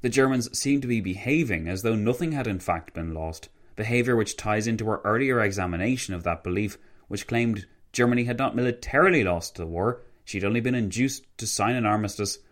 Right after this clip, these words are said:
for the sake of those generous peace terms enshrined in the fourteen points. And yet, even within those fourteen points, if we take the German view as literal,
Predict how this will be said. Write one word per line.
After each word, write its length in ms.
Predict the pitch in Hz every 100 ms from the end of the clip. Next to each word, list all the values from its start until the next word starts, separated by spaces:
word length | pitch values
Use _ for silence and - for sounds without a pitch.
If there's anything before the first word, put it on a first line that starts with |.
| _
for 100 | 156
the 60 | 160
sake 220 | 165 143
of 80 | 143
those 200 | 147 98
generous 540 | 95 120 147 120 -
peace 280 | - 107 -
terms 400 | 98 92 92 - _ - -
enshrined 440 | 85 - 92 110
in 100 | 113
the 60 | 110
fourteen 500 | - 101 98 95 90
points. 380 | - 92 90 - _ _ _ _ _ - _ _ _ _ _ - _ _ _ _ _ _ _ - _ _ _ - _ _ _ _ -
And 160 | 151
yet, 200 | 156 160
even 260 | 160 180 196
within 500 | 180 175 156 127 95
those 340 | 92 85 80
fourteen 600 | - - 98 87 87 82
points, 460 | 80 90 78 76 -
if 160 | 95 104
we 80 |
take 460 | 95 - 104 98 -
the 120 | 98
German 440 | 87 92 87 82 82
view 340 | 98 98 101
as 240 | 82 - - - -
literal, 520 | 92 110 107 95 -